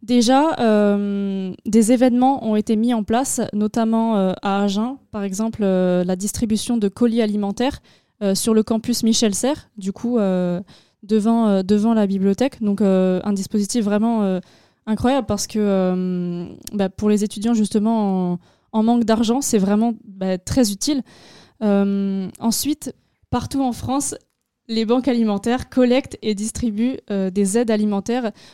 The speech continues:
aux associations et centres communaux d'action sociale.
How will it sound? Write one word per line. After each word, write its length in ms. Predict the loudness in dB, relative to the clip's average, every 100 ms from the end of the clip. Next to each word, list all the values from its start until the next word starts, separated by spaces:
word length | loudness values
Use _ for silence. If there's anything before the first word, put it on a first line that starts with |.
| -4
aux 180 | 0 0
associations 680 | 0 0 0 -2 -2 -4
et 120 | -2 -2
centres 340 | -2 -4 -6
communaux 420 | 0 0 2 0
d'action 380 | 0 -2 -2 -4
sociale. 500 | -2 -2 -2 -2 -4